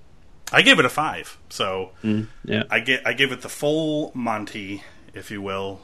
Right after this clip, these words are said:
Speaker 1: Uh, I just, uh, I just loved it. This is, like, everything I love out of, uh, this show. It works at its best when it's delivering, uh,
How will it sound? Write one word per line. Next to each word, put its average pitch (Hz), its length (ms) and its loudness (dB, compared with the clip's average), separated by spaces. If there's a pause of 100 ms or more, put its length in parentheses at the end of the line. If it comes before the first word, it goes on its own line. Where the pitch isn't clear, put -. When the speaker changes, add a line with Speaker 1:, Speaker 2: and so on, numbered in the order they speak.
Speaker 1:
Uh, 98 600 2 (680)
I 110 80 -2
just, 107 280 -4 (1160)
uh, 117 360 2 (180)
I 131 80 -2
just 127 200 -4
loved 135 200 2
it. 107 60 -2
This 117 180 -4
is, 113 160 -6
like, 117 180 0
everything 117 400 -2
I 110 100 0
love 104 640 -6
out 104 220 -4
of, 101 520 -8 (420)
uh, 95 600 -2 (240)
this 107 200 -6
show. 101 580 -2
It 117 220 -4
works 117 400 -6
at 107 120 -4
its 101 140 -10
best 107 480 -2 (400)
when 113 200 -2
it's 104 140 -6
delivering, 104 840 -2 (220)
uh, 98 420 0